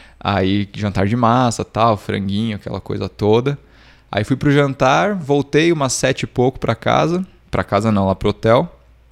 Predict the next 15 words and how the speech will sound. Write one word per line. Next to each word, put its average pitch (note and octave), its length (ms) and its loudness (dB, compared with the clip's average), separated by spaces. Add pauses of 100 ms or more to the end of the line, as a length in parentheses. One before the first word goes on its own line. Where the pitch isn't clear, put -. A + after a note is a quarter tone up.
(400)
E A#2 140 2
aí B2+ 760 4
começa, D3 440 2
né, A2 140 2
cara? F#2 220 0
A E2+ 40 -2
galera G2+ 400 0
mandando G#2 280 0
mensagem, G#2 640 2
"boa G2 140 2
prova", F#2+ 800 0
não F#2+ 100 -8
sei G2+ 160 -4
o G2 60 -2
quê. G#2 480 -2